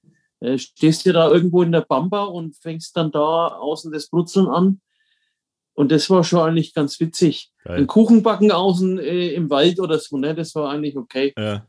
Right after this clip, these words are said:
Speaker 1: Naja, und dann, äh, nach der Bundeswehrzeit, dann bin ich dann, äh, nach Garmisch-Partenkirchen. Ich war ja dann zehn Jahre unterwegs, sag ich mal so. Auch.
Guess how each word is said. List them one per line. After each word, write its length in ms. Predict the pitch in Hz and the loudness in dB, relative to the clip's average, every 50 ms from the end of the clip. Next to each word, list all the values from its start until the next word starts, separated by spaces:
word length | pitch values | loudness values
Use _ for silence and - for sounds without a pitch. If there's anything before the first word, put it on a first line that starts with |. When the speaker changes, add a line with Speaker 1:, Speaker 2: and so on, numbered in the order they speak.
| _ _ _ _ - | _ _ _ _ -6
Speaker 1:
Naja, 480 | 135 131 123 120 123 127 135 143 143 | -2 0 2 2 2 2 2 2 0
und 280 | 147 - 135 127 151 156 151 | 0 -2 -4 -8 -8 -6 -6
dann, 260 | 135 135 147 151 - | -4 -4 -4 -4 -6
äh, 320 | 135 160 151 151 151 147 147 131 | -6 -6 -4 -2 -2 -2 -2 -2
nach 240 | 117 139 139 131 - _ | -2 -4 -4 -4 -6 _
der 440 | - 151 147 143 143 135 135 127 123 _ _ _ _ _ - | 0 0 2 2 2 2 0 0 -2 _ _ _ _ _ 0
Bundeswehrzeit, 760 | 165 170 180 185 185 - - 180 165 - - 170 170 165 | 2 4 4 4 2 2 -2 -2 -2 0 0 0 2 2
dann 140 | 165 160 147 | 2 -2 0
bin 140 | - 160 151 | -2 -2 -2
ich 180 | 160 147 - - | -2 -4 -4 -2
dann, 320 | 165 156 156 151 143 _ _ _ _ _ _ _ _ _ | -2 -2 0 -2 -4 _ _ _ _ _ _ _ _ _
äh, 120 | - 147 147 | -6 -4 0
nach 260 | 143 143 131 - - | 0 0 0 -2 -2
Garmisch-Partenkirchen. 1300 | - 135 127 139 160 165 160 - - 165 156 151 143 143 127 - 160 175 185 196 - 226 226 226 214 - _ _ _ _ _ _ _ - | -2 0 2 2 2 2 0 0 0 0 0 2 0 0 -2 -2 -2 0 0 0 0 0 -2 -2 -2 -6 _ _ _ _ _ _ _ -8
Ich 160 | - 143 - 160 | -8 -6 0 2
war 140 | 170 180 | 4 4
ja 180 | 185 175 180 170 | 6 6 4 4
dann 220 | 170 180 170 170 | 2 0 -4 -4
zehn 260 | 165 - 165 170 180 180 | -4 -4 -4 -2 -2 -2
Jahre 180 | 180 175 170 | -2 -4 -2
unterwegs, 760 | 170 165 156 139 117 127 135 143 - - - - - - _ - - | -2 -2 -2 -2 0 -2 -4 -4 -6 -10 -18 -18 -18 -20 _ -14 -10
sag 160 | 139 135 131 | -8 -4 -4
ich 140 | 131 127 123 | -2 0 2
mal 160 | 131 127 120 | 2 2 2
so. 360 | - - 117 104 98 - _ _ _ _ _ _ _ _ _ _ _ _ _ _ _ _ _ _ _ | 2 0 -2 -2 -2 -4 _ _ _ _ _ _ _ _ _ _ _ _ _ _ _ _ _ _ _
Auch. 440 | - 120 113 110 107 - - - - | -6 -4 -4 -4 -4 -6 -12 -18 -20